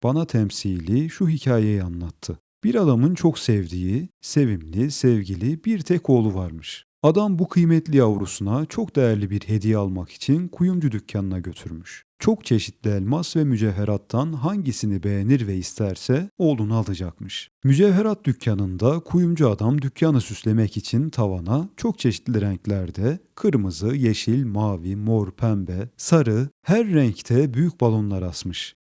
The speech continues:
Çocuk dükkana girince mütemadiyen tavandaki balonlara bakarak, "Baba ben bu balonlardan isterim." diye tutturmuş. Başlamış ağlamaya. Adam, "Oğlum ben sana çok pahalı ve kıymetli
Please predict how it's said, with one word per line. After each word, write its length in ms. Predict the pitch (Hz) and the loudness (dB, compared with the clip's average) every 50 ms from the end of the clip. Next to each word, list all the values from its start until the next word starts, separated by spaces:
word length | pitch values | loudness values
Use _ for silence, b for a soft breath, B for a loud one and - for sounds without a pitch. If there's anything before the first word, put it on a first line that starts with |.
| _ - | _ -2
Çocuk 320 | - 202 202 226 202 - | 0 2 2 2 0 0
dükkana 420 | - 120 - - - 107 98 98 | -2 -2 -2 -2 -2 -2 0 -2
girince 680 | 95 90 110 117 135 147 135 110 90 101 117 143 180 - _ _ | 0 0 2 2 4 2 2 0 0 2 0 0 0 -2 _ _
mütemadiyen 920 | 160 156 - 170 170 170 170 165 165 160 139 156 156 139 123 110 101 92 | -2 0 2 2 2 2 2 0 0 0 0 0 2 2 2 2 2 -2
tavandaki 640 | - - 113 104 104 107 104 104 110 107 - 151 127 | -2 -2 0 2 2 0 0 0 -2 -2 -2 -4 -2
balonlara 540 | 107 104 98 98 95 92 92 90 90 90 85 | -2 -2 -2 -4 -4 -6 -6 -8 -8 -4 -4
bakarak, 600 | 104 110 - - 104 95 104 139 175 - - _ _ _ - | -4 -4 -4 -4 -4 -2 -2 -4 -4 -8 -14 _ _ _ 0
"Baba 300 | 175 208 208 202 175 139 | 0 2 4 2 4 4
ben 260 | 151 160 165 160 143 | 4 4 4 4 2
bu 120 | 185 208 | 2 4
balonlardan 800 | 165 156 139 131 127 120 113 113 110 107 101 117 117 117 107 101 | 6 8 8 8 8 6 6 4 2 2 2 2 2 2 2 0
isterim." 540 | - 120 - - - 107 98 95 92 87 82 | -2 -4 -6 -4 -4 -4 -2 -2 -4 -4 -2
diye 160 | 95 131 160 | -2 -2 -2
tutturmuş. 760 | - - 156 - - - 143 127 110 98 - - - - - _ _ _ - | -2 -4 -6 -6 -4 -2 0 0 0 -2 -6 -10 -14 -18 -20 _ _ _ -4
Başlamış 520 | 254 233 180 - - 127 117 131 139 - 131 | -2 -2 -2 0 0 0 2 2 2 0 0
ağlamaya. 540 | 107 101 98 98 92 85 85 82 78 76 - _ _ _ | 0 0 0 -2 -4 -6 -8 -10 -12 -16 -20 _ _ _
Adam, 440 | - 117 110 107 110 120 156 180 185 - _ _ _ - | -2 0 2 2 2 2 2 0 -4 -8 _ _ _ 0
"Oğlum 420 | 233 240 233 208 165 123 107 98 | 2 2 6 6 6 6 4 4
ben 160 | 104 139 185 | 2 2 2
sana 300 | 170 - - 151 151 170 | 2 0 0 0 0 0
çok 260 | 165 - 208 196 196 | 0 0 0 0 2
pahalı 380 | - 139 117 113 131 139 151 135 | 2 2 2 2 2 2 2 2
ve 100 | 131 139 | 2 0
kıymetli 840 | - - 131 117 110 107 101 95 - - 95 92 107 135 160 175 | 0 0 0 2 2 2 0 -2 -4 -6 -2 2 2 2 2 2